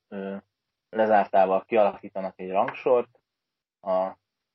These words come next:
két konferenciában, és a rájátszásba bejutó csapatokat, ö, ez szerint rangsorolják, és a, az első kiemeltek a, az éppen továbbjutó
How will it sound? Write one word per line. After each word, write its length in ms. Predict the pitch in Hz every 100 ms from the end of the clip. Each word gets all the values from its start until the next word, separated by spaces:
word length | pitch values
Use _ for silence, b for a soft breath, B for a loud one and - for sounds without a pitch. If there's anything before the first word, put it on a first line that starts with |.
| _ _ _
két 240 | 104 95
konferenciában, 1160 | 110 117 - 123 110 - 113 101 98 98 98 98 _ _ _ _
és 220 | 98 -
a 400 | 98 95 95 - _ _ _ _ _ _ _ _ _ _ _
rájátszásba 800 | 110 104 110 104 - 101 98 98
bejutó 380 | 101 98 - 92
csapatokat, 680 | 104 98 92 92 - 92 - _ _ _ _ _ _ _
ö, 300 | - 92 92 92 _ _ _ _ _ _ _ _ _ _ _ _
ez 140 | 107
szerint 320 | - 98 95 98
rangsorolják, 720 | 107 131 - 139 127 117 -
és 180 | 104 -
a, 280 | 98 98 - _ _ _ _ _
az 300 | 90 95 117
első 400 | 120 104 104 -
kiemeltek 720 | 123 117 113 101 - 95 -
a, 200 | 98 95
az 640 | 95 _ _ _ _ _
éppen 340 | 107 101 101 95
továbbjutó 840 | 104 101 92 95 - 95 95 101